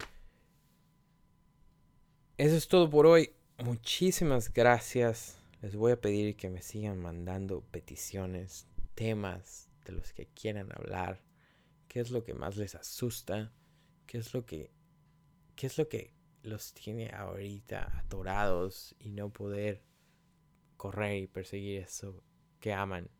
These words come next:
y que podrían, encantados de la vida, podrían hacer de lunes a domingo sin que les pagaran?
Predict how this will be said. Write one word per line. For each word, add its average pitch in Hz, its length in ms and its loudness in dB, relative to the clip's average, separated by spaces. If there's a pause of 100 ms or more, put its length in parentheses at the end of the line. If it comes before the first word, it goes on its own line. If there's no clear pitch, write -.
(760)
y 107 100 -10
que 92 480 -6 (320)
podrían, 101 720 -4 (1000)
encantados 110 540 0
de 101 60 0
la 98 120 0
vida, 101 200 0
podrían 98 380 -6
hacer 95 480 -8 (320)
de 98 100 -10
lunes 101 340 -6
a 95 40 -4
domingo 95 600 -6 (420)
sin 98 200 -12
que 95 100 -6
les 90 180 -8
pagaran? 90 460 -6